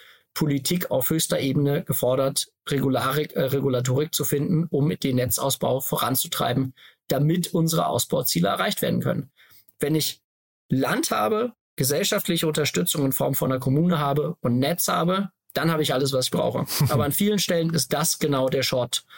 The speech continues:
Speaker 1: Also ist das genau der, äh, der Flaschenhals, ist das genau der Bottleneck.
Speaker 2: Hm.
Speaker 1: Und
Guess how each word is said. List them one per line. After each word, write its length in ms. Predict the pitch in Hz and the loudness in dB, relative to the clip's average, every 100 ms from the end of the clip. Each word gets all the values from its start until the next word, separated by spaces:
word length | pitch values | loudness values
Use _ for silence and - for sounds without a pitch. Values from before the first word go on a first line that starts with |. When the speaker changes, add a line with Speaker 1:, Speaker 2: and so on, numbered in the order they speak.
| - - | -20 -10
Speaker 1:
Also 220 | - 127 135 | -4 0 0
ist 140 | - | 0
das 200 | 156 - | -2 -2
genau 300 | 160 143 135 | 0 2 2
der, 360 | 131 131 131 131 - - - - | 2 2 2 -2 -6 -20 -20 -4
äh, 200 | 135 135 | -2 0
der 120 | 135 | 0
Flaschenhals, 500 | - 131 131 107 123 | 0 0 0 -2 -2
ist 120 | - | 0
das 160 | 147 151 | 0 0
genau 220 | 156 135 | 0 2
der 120 | 135 | 2
Bottleneck. 520 | 127 135 135 - - - | 0 0 0 -2 -4 -2
Speaker 2:
Hm. 400 | 107 95 87 95 | 2 2 2 0
Speaker 1:
Und 200 | - 165 | -2 -2